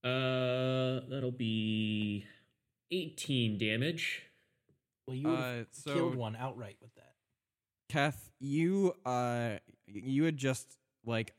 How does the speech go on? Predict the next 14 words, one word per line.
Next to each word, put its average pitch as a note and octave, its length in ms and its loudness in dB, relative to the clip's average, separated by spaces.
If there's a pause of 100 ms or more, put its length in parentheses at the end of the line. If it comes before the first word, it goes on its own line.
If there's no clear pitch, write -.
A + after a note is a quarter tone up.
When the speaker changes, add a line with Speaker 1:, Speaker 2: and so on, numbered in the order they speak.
Speaker 3:
basically A2+ 540 -2
came A2 260 -4
around G#2 460 -2
and F#2+ 360 -6
slammed G#2+ 560 -6
into G#2 360 -6
him G2 160 -4
with F#2+ 240 -8
your, F#2+ 360 -6
with F#2+ 220 -10
a E2+ 80 -8
kick. F#2+ 460 -8 (400)
And A2 240 -6
then, A#2 400 -4